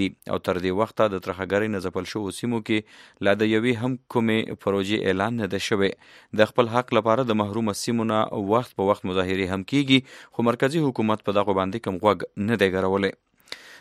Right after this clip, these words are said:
د امریکا سپینې ماڼۍ ویلي دي چې صدر باراک اوباما د خپل واک د ختمېدو وړاندې د ګوانتانامو بندیخانې نه پاتې ټول قیدیان نورو ملکونو ته د حواله کولو پلان لري.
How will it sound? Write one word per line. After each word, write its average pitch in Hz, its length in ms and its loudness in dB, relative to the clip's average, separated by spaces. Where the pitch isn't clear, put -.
د 127 140 8
امریکا 139 320 2
سپینې 143 260 -2
ماڼۍ 127 220 2
ویلي 127 240 0
دي 160 80 -4
چې 120 180 -2
صدر 110 240 0
باراک 98 260 0
اوباما 104 300 0
د 107 120 -2
خپل 101 200 -4
واک 101 220 2
د 101 100 -6
ختمېدو 95 400 -6
وړاندې 117 400 2
د 110 140 6
ګوانتانامو 123 500 0
بندیخانې 101 560 -2
نه 104 120 -6
پاتې 101 300 -2
ټول 113 180 -2
قیدیان 101 400 -2
نورو 95 220 -4
ملکونو 107 420 -4
ته 113 140 0
د 95 100 -2
حواله 92 380 -2
کولو 101 280 -2
پلان 95 240 0
لري. 95 200 0